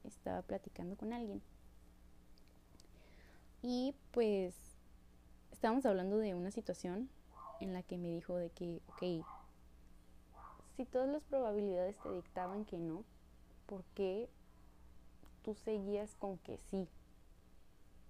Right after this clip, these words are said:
Y yo le dije de que, pues, no sé, porque, o sea, el-, porque la esperanza es lo último que muere y yo,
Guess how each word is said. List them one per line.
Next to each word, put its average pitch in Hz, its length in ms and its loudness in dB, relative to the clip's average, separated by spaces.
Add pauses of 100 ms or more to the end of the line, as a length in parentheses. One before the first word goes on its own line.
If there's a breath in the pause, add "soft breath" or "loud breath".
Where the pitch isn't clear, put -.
Y 175 160 -6
yo 170 160 -2
le 170 180 -2
dije 170 440 -4
de 160 220 -6
que, - 180 -8 (640)
pues, 170 220 -6
no 165 160 -2
sé, - 320 -2
porque, 196 340 -4
o 165 60 -6
sea, 165 200 -4
el-, 151 220 -6 (1040)
porque 294 180 6
la 285 80 8
esperanza 240 360 6
es 294 60 10
lo 320 80 10
último 277 360 6
que 226 80 2
muere 214 240 2
y 254 240 6
yo, 208 500 4